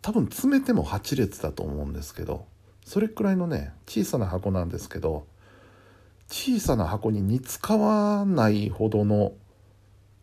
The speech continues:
音響と照明の充実ぶり。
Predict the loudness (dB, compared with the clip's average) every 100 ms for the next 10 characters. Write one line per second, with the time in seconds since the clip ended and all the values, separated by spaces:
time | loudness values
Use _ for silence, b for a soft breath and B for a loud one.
0 | 2 4 4 0 0 4 4 2 0 0
1 | 0 -10 -20 -12 -4 0 2 2 2 0
2 | -2 -4 -4 2 4 4 2 -2 -2 -2
3 | -2